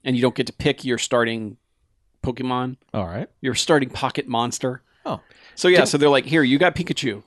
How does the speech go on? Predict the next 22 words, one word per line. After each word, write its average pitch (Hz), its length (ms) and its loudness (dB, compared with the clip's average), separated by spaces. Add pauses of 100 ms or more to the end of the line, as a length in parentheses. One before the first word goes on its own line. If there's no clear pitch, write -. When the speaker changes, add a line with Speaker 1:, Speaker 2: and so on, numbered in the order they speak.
(140)
Speaker 1:
Now 113 320 -4 (120)
go 151 140 6
forth 175 380 2
and 123 120 4
J 139 180 4
R 139 120 6
P 135 140 -4
G." 110 380 -6 (200)
Speaker 3:
Didn't 196 220 2
they 196 100 2
have, 160 400 2
like, 127 220 0
a, 107 320 4 (1000)
like, 113 160 -2
a 101 60 -2
special - 460 0
Yellow 110 360 4
Edition 104 420 0
Game 95 220 0
Boy 98 180 0
Color 95 480 -2 (720)
Speaker 1:
Probably. 107 560 -4